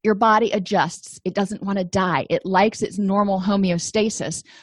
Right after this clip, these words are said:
So it will kind of back things off to keep you alive and safe. Unfortunately,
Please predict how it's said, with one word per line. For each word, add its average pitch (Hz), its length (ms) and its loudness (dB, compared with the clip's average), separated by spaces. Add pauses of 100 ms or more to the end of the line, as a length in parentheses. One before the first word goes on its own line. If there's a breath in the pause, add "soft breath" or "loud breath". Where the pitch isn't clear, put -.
(100)
So 214 240 2
it 226 100 2
will 226 140 0
kind 226 340 2
of 214 420 0 (320)
back 202 380 0
things 208 260 -2
off 220 300 4
to 214 80 -6
keep 240 320 -6
you 247 380 -4 (360)
alive 240 600 2
and 208 120 2
safe. - 520 0 (540 loud breath)
Unfortunately, 233 960 2